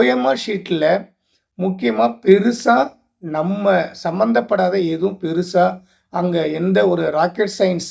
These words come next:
அளவுக்கு எந்த தகவல்களும் இருக்காது. ரொம்ப சிம்பிளா தான் இருக்கும். நீங்க இந்த தேர்வு அறைக்கு செல்கின்ற பொழுது பதட்டம் இல்லாமல் நிதானமாக இருக்க வேண்டும். அந்த ஓ எம் ஆர் ஷீட்டில் ஒரு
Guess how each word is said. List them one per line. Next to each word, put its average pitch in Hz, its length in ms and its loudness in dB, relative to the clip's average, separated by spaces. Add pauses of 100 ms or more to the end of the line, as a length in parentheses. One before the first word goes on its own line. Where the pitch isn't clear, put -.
அளவுக்கு 175 500 -6
எந்த 156 280 -4 (460)
தகவல்களும் 165 720 -2
இருக்காது. 156 560 -4 (420)
ரொம்ப 190 340 2 (120)
சிம்பிளா 226 560 -2
தான் 202 200 0
இருக்கும். 170 460 -2 (460)
நீங்க 233 300 2 (260)
இந்த 170 140 -6 (100)
தேர்வு 240 420 2
அறைக்கு 196 420 0 (140)
செல்கின்ற 170 440 -4
பொழுது 143 440 -6 (520)
பதட்டம் 202 500 2
இல்லாமல் 151 420 -2 (140)
நிதானமாக 156 880 -2
இருக்க 143 320 -12
வேண்டும். 127 320 -10 (360)
அந்த 156 160 -4 (100)
ஓ 170 80 4 (160)
எம் 262 120 0
ஆர் 262 180 0
ஷீட்டில் 180 440 -4 (640)
ஒரு 180 200 2